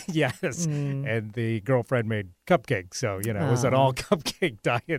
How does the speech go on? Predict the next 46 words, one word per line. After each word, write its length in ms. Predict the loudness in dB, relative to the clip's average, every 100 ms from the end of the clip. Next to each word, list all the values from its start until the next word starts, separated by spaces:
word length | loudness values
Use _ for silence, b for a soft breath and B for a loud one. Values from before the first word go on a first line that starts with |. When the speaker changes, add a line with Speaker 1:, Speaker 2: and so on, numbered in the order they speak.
| -6 -4
Speaker 2:
Were 160 | 2 6
they 120 | 6
Speaker 1:
started 20 |
yesterday. 100 | 4
Speaker 2:
grass-fed 720 | 2 6 6 4 2 2 2 2
meat 280 | 0 0
cupcakes? 580 | 0 -2 2 0 0 -2 0
Speaker 1:
No, 280 | 4 4 4
I'm 100 | 2
afraid 440 | 0 -2 -2 -2 -2
not. 120 | -2 0 0
They 80 | 0
Speaker 2:
No. 40 |
Speaker 1:
were 140 | -2
red 240 | -2 -4 -4
velvet, 400 | -6 -6 -6 -10
which 240 | -10 -8
was 400 | -4 0 2 2
Speaker 2:
Mm. 20 | 2
Speaker 1:
amazing. 540 | 2 2 2 -2 -6 -4
But, 360 | -2 -2 -6 -6
uh, 260 | -4 -6 -8 -16 _ _ _ _ 2
today 340 | 4 6 4 2
I 40 |
think 220 | -2 -4
I'll, 200 | -2 -2
I'll 360 | -2 -2 -2 -4 -12 _ 0
change 360 | 2 4 2
in 120 | -2
the 80 | -2
later 280 | 0 0 0
<laughs> 220 | 0 4
part 260 | 6 6 4
of 60 |
the 100 | 4
day 180 | 4 4
to 180 | 4 6
Speaker 2:
Yeah. 180 | 8 8
Speaker 1:
something 300 | 4 0 -4
else. 500 | -6 -8 -16 -16 -20 -20 _
Speaker 2:
Well, 480 | 0 6 6 6 4
um, 420 | 4 4 2 -2 -6 _ _ -2
a 120 | -2
client 440 | 0 0 2 4
of 80 | 4
mine 500 | 4 4 4 2 0